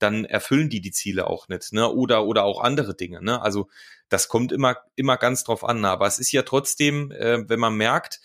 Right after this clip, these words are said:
man arbeitet im Team zusammen und, ähm, jeder weiß auch die, die Teampunkte zu schätzen und erkennt, ah, wenn, wenn ich hier einfach im Team zusammenarbeite, ist das ein deutlicher Mehrwert für mich, dann, äh,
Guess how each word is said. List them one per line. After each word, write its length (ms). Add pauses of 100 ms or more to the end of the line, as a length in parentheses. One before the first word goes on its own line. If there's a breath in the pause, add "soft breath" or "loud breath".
(280 soft breath)
man 160
arbeitet 540
im 100
Team 260
zusammen 560 (440)
und, 480
ähm, 360
jeder 320
weiß 300
auch 180
die, 360
die 160
Teampunkte 640
zu 120
schätzen 480
und 160
erkennt, 540 (260 loud breath)
ah, 400
wenn, 240
wenn 160
ich 80
hier 220
einfach 180
im 260
Team 260
zusammenarbeite, 920 (300 loud breath)
ist 180
das 140
ein 100
deutlicher 480
Mehrwert 480
für 180
mich, 360 (340 loud breath)
dann, 400
äh, 400